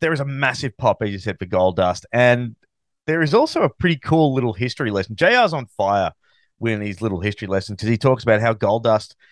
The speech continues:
went, like, won an Intercontinental Championship by beating Razor Ramon, and he had all these great matches and stuff like that. So J R is doing, doing a fantastic job with some backstory here, talking about why Goldust is such a big deal. But, man, is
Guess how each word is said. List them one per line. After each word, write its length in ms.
went, 220
like, 180
won 260
an 80
Intercontinental 640
Championship 480
by 120
beating 380
Razor 360
Ramon, 520
and 100
he 60
had 160
all 140
these 200
great 320
matches 440
and 120
stuff 200
like 140
that. 180
So 120
J 320
R 200
is 100
doing, 340
doing 200
a 40
fantastic 720
job 180
with 100
some 140
backstory 520
here, 140
talking 220
about 160
why 120
Goldust 500
is 100
such 200
a 40
big 240
deal. 260
But, 220
man, 420
is 160